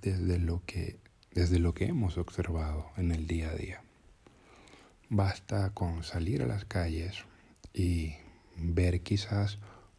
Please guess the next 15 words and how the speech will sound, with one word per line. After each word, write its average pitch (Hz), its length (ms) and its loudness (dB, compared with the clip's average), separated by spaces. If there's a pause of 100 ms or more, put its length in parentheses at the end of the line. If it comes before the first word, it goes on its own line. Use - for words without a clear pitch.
(140)
un 101 340 6
tanto 131 500 0
de 92 120 4
normalidad. 85 680 0 (720)
Podemos 92 520 4
ver 90 220 4
ya 87 480 0 (100)
vuelos 85 600 2 (460)
activos, 117 840 0
personas 82 760 -2
viajando, 101 920 2 (560)
eh, 87 680 0 (340)
lugares 101 540 4
nocturnos 98 960 2
abiertos, 95 920 0